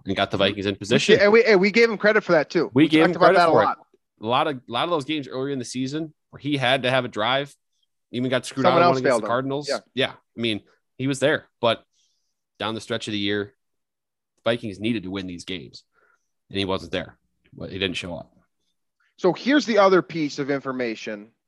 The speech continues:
Speaker 2: that I think is super important. Kirk Cousins was thirty-three years old last season. It means he's gonna be thirty-four if you do the math, right? I, I don't understand why people are so ready to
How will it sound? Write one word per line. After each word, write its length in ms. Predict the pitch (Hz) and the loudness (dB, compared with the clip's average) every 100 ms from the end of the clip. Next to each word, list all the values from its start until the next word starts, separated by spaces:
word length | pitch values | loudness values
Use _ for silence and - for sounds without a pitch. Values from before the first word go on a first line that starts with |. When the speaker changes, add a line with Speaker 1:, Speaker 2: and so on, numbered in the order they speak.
| _ - | _ -2
Speaker 2:
that 100 | 151 | 0
I 60 | |
think 180 | 156 180 | 2 0
is 80 | 160 | -2
super 400 | - 220 - 160 | -4 -4 0 0
important. 460 | 131 165 120 - - | 0 0 -2 -2 0
Kirk 220 | 220 - | 0 4
Cousins 360 | 190 160 156 | 2 2 -2
was 180 | 139 - | -6 -6
thirty-three 720 | - 233 233 202 - 220 214 | 2 4 4 0 -2 0 2
years 340 | 175 165 165 160 | 2 4 4 4
old 280 | 139 127 | 2 2
last 260 | - 110 - | -2 -4 -6
season. 260 | 117 - - _ _ _ - | -14 -16 -20 _ _ _ -6
It 40 | 196 | -4
means 120 | 196 | -2
he's 140 | 185 | 0
gonna 180 | 208 185 | 2 2
be 100 | 151 | 0
thirty-four 880 | 135 - 196 185 - 170 123 - - _ _ - | -4 2 4 4 0 2 2 -2 -14 _ _ -10
if 140 | 165 | -6
you 80 | 156 | -4
do 200 | 143 147 | 0 0
the 100 | 131 | 0
math, 400 | 117 85 - _ _ - | -6 -10 -14 _ _ -6
right? 240 | 131 143 - _ - - - - _ _ _ _ - | -2 -2 -4 _ -20 -20 -20 -20 _ _ _ _ 0
I, 140 | 226 - _ _ _ _ | 0 0 _ _ _ _
I 100 | 208 | 2
don't 160 | 294 262 | 4 4
understand 420 | 269 240 285 254 | 4 2 4 4
why 80 | 226 | 4
people 320 | 196 247 220 | 2 2 4
are 80 | 202 | 4
so 760 | - - - 233 233 233 208 - | 2 -4 4 8 8 6 0 -4
ready 480 | 156 143 202 226 196 | -6 2 2 2 -4
to 320 | - 180 | 0 0